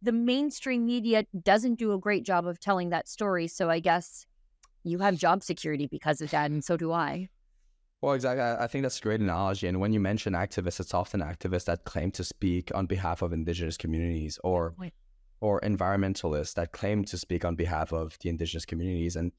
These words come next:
Speaker 2: Indigenous leaders are fed up with it, and they've, they've made multiple articles about that. But just to go back to your main point, yeah, I think that's, that's the reason our organization exists. We're here to show the other side of the story, 'cause we're, we're here to have a balanced conversation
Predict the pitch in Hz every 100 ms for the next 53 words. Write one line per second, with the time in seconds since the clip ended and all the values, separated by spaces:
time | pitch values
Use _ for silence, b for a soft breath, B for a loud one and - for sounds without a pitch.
0 | _ _ - 107 107 107 - 92 95 92
1 | 90 85 76 76 92 - - 71 78 80
2 | 82 78 - 76 76 87 87 85 85 -
3 | 92 90 82 - 87 90 82 87 120 -
4 | 71 - - - - _ _ _ - 101
5 | 107 - 120 113 107 - 98 98 92 -
6 | 104 98 104 90 - 98 90 - 82 -
7 | 92 92 92 90 87 - _ - 101 92
8 | 87 87 82 - 92 80 98 92 - 82
9 | 90 85 87 - 90 80 85 - _ _
10 | - _ _ 98 101 117 - 85 78 -
11 | - 78 76 85 82 87 101 95 113 107
12 | 95 95 92 87 80 87 87 - 95 90
13 | 73 - 90 - 92